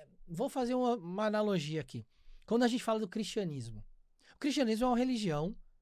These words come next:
que nasceu baseada numa ideia de que uma pessoa que nasceu no Oriente Médio, ela era o Messias,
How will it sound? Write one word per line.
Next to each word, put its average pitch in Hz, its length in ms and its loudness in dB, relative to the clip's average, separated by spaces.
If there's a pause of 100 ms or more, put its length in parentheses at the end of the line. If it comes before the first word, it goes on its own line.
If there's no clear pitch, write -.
(140)
que - 120 -4
nasceu 190 720 0 (280)
baseada 202 480 2
numa 208 160 -2
ideia 170 540 -2 (320)
de 127 180 -4
que 139 400 -4 (160)
uma 165 160 0
pessoa 180 560 2
que 180 160 -2
nasceu 175 300 0
no 151 80 -6
Oriente 180 320 -2
Médio, 175 520 0 (500)
ela 175 360 4
era 160 140 2
o 170 40 2
Messias, 185 680 -2